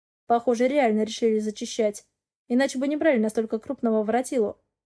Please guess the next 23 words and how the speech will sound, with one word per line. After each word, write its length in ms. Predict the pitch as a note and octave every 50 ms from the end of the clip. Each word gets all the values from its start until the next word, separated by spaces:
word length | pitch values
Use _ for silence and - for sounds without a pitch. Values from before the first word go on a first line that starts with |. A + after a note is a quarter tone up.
| _ _ _ _ _ _ _
Соболь 420 | - - - F#4 F#4+ D#4 B3 A#3
уже 160 | A#3 A3 B3 C4
лет 180 | B3+ D4 C#4
десять 340 | - E4+ E4 - - G#3+ G3
задает 360 | G#3 G3+ A3 A3 A3 G#3 -
правила, 400 | _ A#3 B3+ D4+ D4+ C#4 A#3 A3
по 100 | G#3+ -
которым 320 | - A3 A3 C#4 C4+ B3+ A#3
остальные 420 | A3 - A3+ A3+ A#3 B3+ C4+ B3+
работают. 520 | A#3 A#3 A#3+ D4 D4 C4 - G#3 - - - _ _ _ _ _ _ _ _ _ _ _ _ _ _ _ _ _ _ _ _ _ _ _ _
Изучив 400 | B3 A3+ A#3 A#3 - B3 A#3 -
архив, 400 | A#3 A3+ - - D4+ D4+ - _ _ _ _ _ _
вижу, 320 | A3+ A#3 D#4 D#4+ B3+ A3
цель 280 | G#3 - C#4 D4 C4+ A#3
может 280 | G#3+ A3+ A#3 G#3+ G#3+
быть 180 | G#3+ A#3 A3+ -
еще 200 | B3 - - C#4+
серьезнее, 520 | - - A#3 G#3+ A#3 A#3+ A3+ A3+ G#3+ G#3
чем 200 | G#3 - A3+ G#3+
казалось. 560 | - A#3+ A#3 - C4 A3+ G3+ G#3 - - - _ _ _ _ _ _ _ _
Леонида 460 | A#3 A#3 A#3 A3+ A3 A3+ A3+ G#3+ A3+ A3
Аркадьевича 580 | A3 - B3 C4+ C4+ C4 A3+ A3 - - G#3+
прижимают. 680 | - G#3+ G#3+ G#3 C4 C#4 C#4+ C4+ A3 F#3 - - -